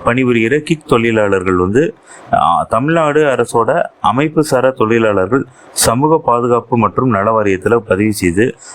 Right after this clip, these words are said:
அவங்களுக்கு மட்டும்தான் அந்த நல உதவிகள் வந்து வழங்கப்படும். அந்த வரிசையில வந்து, நம்ம நல வாரியத்துல வந்து பதிவு பெற்ற கிக் தொழிலாளர்கள், ஆ, இ ஸ்கூட்டர் வாங்குறதுக்கு இருபதாயிரம் ரூபாய் வழங்குறாங்க.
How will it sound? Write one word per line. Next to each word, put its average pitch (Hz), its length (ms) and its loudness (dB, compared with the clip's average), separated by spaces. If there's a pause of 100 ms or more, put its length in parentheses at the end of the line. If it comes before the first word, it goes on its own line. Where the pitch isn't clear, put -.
(120)
அவங்களுக்கு 135 460 0
மட்டும்தான் 127 360 0
அந்த 123 160 -2
நல 101 200 0
உதவிகள் 107 260 0
வந்து 101 160 0
வழங்கப்படும். 95 500 -2 (380)
அந்த 151 420 0
வரிசையில 143 420 0
வந்து, 143 220 0
நம்ம 123 280 0
நல 113 400 0
வாரியத்துல 127 260 -2
வந்து 127 200 0
பதிவு 123 380 0
பெற்ற 113 320 0
கிக் - 300 -12
தொழிலாளர்கள், 107 600 0 (360)
ஆ, - 60 0
இ 113 220 0
ஸ்கூட்டர் 135 340 -2
வாங்குறதுக்கு 104 380 0
இருபதாயிரம் 110 400 2
ரூபாய் 104 200 0
வழங்குறாங்க. 87 520 -2